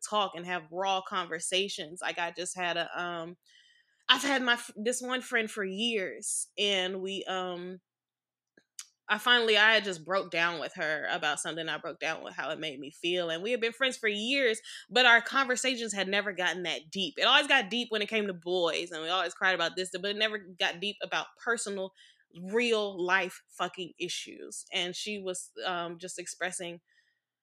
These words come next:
her emotions about her teeth. Like, she just, like, it's, it's, it's something simple to us, but it meant a lot to her. And for her to be able to open up about that now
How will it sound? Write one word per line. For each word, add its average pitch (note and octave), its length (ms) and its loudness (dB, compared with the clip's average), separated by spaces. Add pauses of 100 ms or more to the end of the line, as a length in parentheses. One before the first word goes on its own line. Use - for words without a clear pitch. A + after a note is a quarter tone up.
(340)
her A3 260 8
emotions G3+ 840 -2
about F#3 600 -2 (1200)
her A3+ 160 4
teeth. A3 480 2
Like, F3+ 220 -4
she A#3+ 200 -2
just, A3+ 220 0
like, D#4 180 6
it's, D4 380 2
it's, B3+ 300 0
it's B3+ 380 2
something D4 300 2
simple C4+ 320 0
to G#3 180 -2
us, A3 180 2
but G#3+ 120 0
it G#3 120 0
meant G#3+ 180 -2
a G3+ 80 0
lot G3+ 240 -2
to G#3 100 -4
her. G#3 180 2
And F3 240 -4
for G#3 120 -2
her A#3 140 2
to A3 80 0
be G#3+ 140 0
able G3 180 -4
to F3 140 0
open A3+ 340 0
up E3+ 200 0
about E3+ 360 -2
that D#3 200 -4
now D#3+ 380 -2